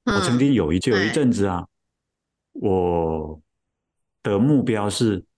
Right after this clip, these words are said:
Speaker 2: 以后成为一个研究，专门研究民国史的历史学家。
Speaker 1: 念中文系的时候想要成为历史学家？
Speaker 2: 对，而且是研究民国史的。
Speaker 1: 为什么你对
Speaker 2: 我有一阵子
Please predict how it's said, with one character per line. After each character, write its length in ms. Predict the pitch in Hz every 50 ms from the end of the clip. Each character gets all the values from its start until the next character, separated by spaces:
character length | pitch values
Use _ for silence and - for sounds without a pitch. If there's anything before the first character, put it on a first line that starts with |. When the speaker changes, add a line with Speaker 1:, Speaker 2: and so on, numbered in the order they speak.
| _ _
Speaker 2:
以 160 | - 104 95
后 180 | 117 131 123
成 280 | 113 117 - 98 95 95
为 200 | 92 90 90 90
一 60 | 92
个 460 | 87 - 98 90 82 80 80 78 78 - _ _ _ _
研 300 | - 113 110 107 107 117
究， 440 | 120 - 147 135 113 95 98 - - _ _
专 220 | - 147 139 131
门 180 | 123 107 95 95
研 220 | 95 95 95 98
究 360 | 104 - 131 117 107 98 92 -
民 260 | 110 101 101 107 120
国 300 | 120 117 101 92 95 107
史 340 | 107 - - - 98 82 78
的 340 | 78 90 82 78 76 80 - -
历 160 | - 156 180 160
史 180 | - - - 85
学 240 | 71 - 82 80
家。 280 | 80 - 92 85 85 - - _ _ _ _ _ _ _ _ _ _ _
Speaker 1:
念 300 | _ 302 349 370 381 311
中 260 | 262 - 311 302 311 302
文 220 | 269 233 220 233
系 200 | 240 - 311 294
的 140 | 247 214 196
时 140 | - - 196
候 180 | 208 233 226
想 180 | 214 214 175 165 175
要 80 | 196 220
成 240 | 208 - 180 170
为 140 | 165 160 175
历 120 | 196 214 180
史 200 | - - 143 110
学 200 | - - 95 95
家？ 380 | - - 135 92 110 165 - _ _ _ _ _ _ _ _ _ _ _ _ _ _ _ _ _
Speaker 2:
对， 160 | - 117 107 -
而 100 | 123 151
且 200 | - 135 113 95
是 380 | 92 135 131 123 113 - - - _ _
研 160 | - 101 101
究 260 | 110 135 131 120 107
民 200 | 95 95 95 101
国 160 | 95 92 92 98
史 240 | 95 - - 80
的。 200 | 73 78 71 71 - _ _ _ _ _ _ _ _ _ _ _ _ -
Speaker 1:
为 100 | 403 480
什 100 | 466 349
么 140 | 240 202
你 80 | 147 143
对 60 | -
Speaker 2:
我 40 | 101
有 80 | - 285
一 40 | 285
阵 180 | 247 143 131
子 60 | -